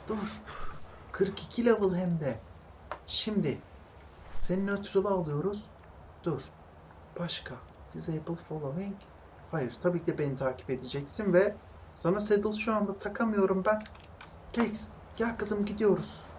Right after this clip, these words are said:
Gel. Gel. Anam, şuna bak. Oha, çok karanlık. Yolu. Oğlum, evim nerede benim? Rex, evi bulamıyoruz.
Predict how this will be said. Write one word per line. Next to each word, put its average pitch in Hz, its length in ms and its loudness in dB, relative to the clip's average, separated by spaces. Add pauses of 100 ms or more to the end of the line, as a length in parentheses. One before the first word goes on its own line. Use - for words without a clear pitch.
(300)
Gel. 233 160 2 (800)
Gel. 247 180 6 (1120)
Anam, 330 540 8
şuna 311 600 8
bak. 294 320 12 (1080)
Oha, 156 260 2
çok - 220 -4
karanlık. 123 380 0 (1160)
Yolu. 131 280 0 (1900)
Oğlum, 143 180 2 (840)
evim 175 220 4
nerede 135 340 2
benim? 120 160 -2 (1300)
Rex, 190 300 8 (200)
evi 180 200 2
bulamıyoruz. 208 500 6